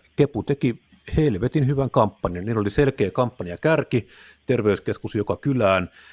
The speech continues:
ja sen jälkeen ne teki lihaa säästämättä kenttätyötä. Elikkä siinä tosiaan Annika Saarikkokin viimeisen kuukauden seisoi Vehmersalmen salaedustalla ja, niin kun, <laughs> kiersi,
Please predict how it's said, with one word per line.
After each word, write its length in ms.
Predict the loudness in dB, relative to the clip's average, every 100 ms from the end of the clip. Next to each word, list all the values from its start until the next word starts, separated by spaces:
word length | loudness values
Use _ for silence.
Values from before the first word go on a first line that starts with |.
| -6
ja 180 | -2 -2
sen 180 | 0 0
jälkeen 360 | 2 0 0 -2
ne 60 |
teki 240 | -2 -2 0
lihaa 300 | 0 0 0
säästämättä 560 | 0 -2 -2 -6 -6
kenttätyötä. 760 | -2 -2 -2 -8 -6 -6 -4 -4
Elikkä 240 | -4 -6
siinä 200 | -4 -4
tosiaan 460 | -4 -2 0 0 -2 -4
Annika 300 | -2 -2 -2
Saarikkokin 520 | 0 0 0 -6 -2
viimeisen 340 | 0 0 -2 -2
kuukauden 560 | -2 0 0 0 -4 -10 _ _ _ _ -20 _
seisoi 340 | -2 0 2
Vehmersalmen 580 | 2 2 0 -2 -2 -2
salaedustalla 720 | 0 0 0 -2 -4 -2 0
ja, 100 | 0
niin 220 | 0 -2 -4
kun, 300 | -2 -2 2 2 2
<laughs> 340 | -2 -2 -4
kiersi, 420 | 4 4 4 -4